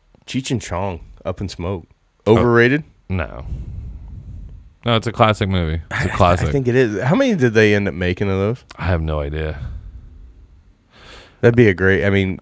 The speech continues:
Speaker 2: I had a
Speaker 1: how
Speaker 2: C
Speaker 1: many
Speaker 2: Th-, I had a C Thomas Howell reference today, though. I was pretty proud
Speaker 1: Ooh.
Speaker 2: of that one. So, um,
Speaker 1: What, Tank?
Speaker 2: um,
Speaker 1: Or Outsiders?
Speaker 2: someone sent me "Stay Golden, Pony Boy," and I
Speaker 1: Yeah.
Speaker 2: was like, "C Thomas Howell."
Speaker 1: Yeah.
Speaker 2: Even though it was a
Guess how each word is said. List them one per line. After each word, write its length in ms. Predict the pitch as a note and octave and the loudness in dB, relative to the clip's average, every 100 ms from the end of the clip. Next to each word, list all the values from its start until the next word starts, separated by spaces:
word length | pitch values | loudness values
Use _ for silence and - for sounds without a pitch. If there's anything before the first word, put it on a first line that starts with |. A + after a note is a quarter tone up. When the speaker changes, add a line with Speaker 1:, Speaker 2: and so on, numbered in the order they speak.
| - | -4
Speaker 2:
I 140 | G#2+ | 2
had 120 | D3 C3+ | 4 4
a 60 | |
Speaker 1:
how 80 | G#2 | 4
Speaker 2:
C 80 | B2 | 4
Speaker 1:
many 140 | A#2+ | 4
Speaker 2:
Th-, 140 | G#2 - | 2 0
I 120 | - | 2
had 100 | A#2+ | 2
a 80 | A2+ | 2
C 240 | F#2 A#2+ G#2+ | 0 0 0
Thomas 380 | A2 F#2+ F2+ | 0 0 0
Howell 220 | - G2 E2 | 2 4 4
reference 420 | D#2 D#2 D2+ C#2+ | 2 0 -6 -4
today, 280 | D#2+ D2+ D2 | -4 -2 -2
though. 280 | C#2+ D2 D2 | -2 -4 -4
I 60 | E2+ | -6
was 120 | D#2 | -4
pretty 200 | D#2+ D2+ | -4 -2
proud 180 | D#2 A2 | 2 6
Speaker 1:
Ooh. 140 | E4+ | 6
Speaker 2:
of 60 | D2+ | 6
that 80 | D2 | 0
one. 180 | D#2 - - _ _ | -4 -8 -16 _ _
So, 320 | - A2+ G#2 | -4 0 0
um, 360 | - F#2+ F#2 F#2 | 0 2 4 4
Speaker 1:
What, 160 | F#2 D#2 | 2 4
Tank? 340 | C3 E3 - _ _ _ - - - | 2 2 -4 _ _ _ -14 -12 -4
Speaker 2:
um, 840 | G#2+ G#2 G2 G2 F#2 F#2 F2+ F#2 - | 2 4 4 4 2 0 -2 -6 -2
Speaker 1:
Or 180 | G2 E2+ | 0 2
Outsiders? 220 | F#2+ G#2+ | 2 2
Speaker 2:
someone 260 | B2 D3 D3+ | 2 2 2
sent 200 | - C3+ | 2 2
me 80 | A#2+ | 2
"Stay 220 | - A2+ | 0 -2
Golden, 360 | G2+ G2 G#2 A2 | 2 0 2 2
Pony 280 | A#2 A2+ | 2 2
Boy," 280 | G#2+ G#2+ A2 | 2 2 2
and 120 | G#2 F2+ | 2 2
I 40 | |
Speaker 1:
Yeah. 20 | F2+ | 2
Speaker 2:
was 120 | F2 | 2
like, 200 | F2+ C#2+ | 0 0
"C 200 | - G#2+ | -4 -4
Thomas 320 | G2+ F2+ F2+ | -2 -4 -4
Howell." 340 | F2 C2 A1+ - - | -6 -6 -8 -10 -6
Speaker 1:
Yeah. 140 | F#3 - _ _ - | -6 -8 _ _ -4
Speaker 2:
Even 200 | A2+ A2+ | 0 2
though 60 | A2 | 2
it 40 | |
was 120 | G2+ | 2
a 80 | F#2+ | -2